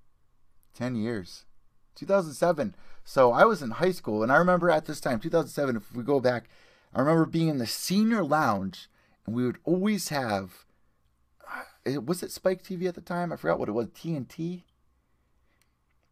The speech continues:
Spike T V? I forgot what it was, but they had The Ultimate Fighter on there all the time, nonstop. That's all we watched.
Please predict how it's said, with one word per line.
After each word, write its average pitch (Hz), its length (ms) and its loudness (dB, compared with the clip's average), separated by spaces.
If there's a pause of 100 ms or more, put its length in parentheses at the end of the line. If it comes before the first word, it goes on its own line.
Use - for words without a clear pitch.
(540)
Spike 165 320 -8
T 170 140 -12
V? 160 180 -6
I 147 40 -6
forgot 165 260 2
what 151 100 0
it 107 80 0
was, 120 240 4
but - 240 0 (400)
they 120 80 -4
had 131 120 0
The - 60 -6
Ultimate 170 360 2
Fighter 156 320 2
on 101 120 0
there - 240 -10 (380)
all 160 300 8
the 135 80 0
time, - 280 -10
nonstop. 143 840 2
That's - 300 -10
all 147 260 8
we 135 140 2
watched. 101 720 -4